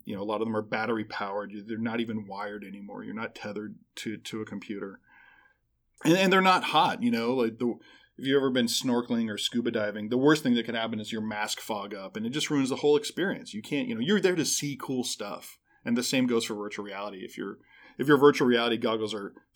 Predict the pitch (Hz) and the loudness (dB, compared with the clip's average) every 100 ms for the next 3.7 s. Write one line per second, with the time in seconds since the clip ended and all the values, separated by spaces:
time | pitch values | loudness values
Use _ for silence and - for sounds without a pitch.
0 | - - 127 127 120 110 110 101 117 120 | -4 2 2 4 0 0 -4 -4 -6 -4
1 | 110 107 107 104 - - 113 - - 117 | -4 -6 -6 -6 -2 0 0 0 -2 -2
2 | 107 - 104 - 107 107 104 - _ _ | -2 -4 -6 -6 -8 -6 -8 -12 _ _
3 | _ - 113 107 104 101 | _ -8 -6 -4 -4 -6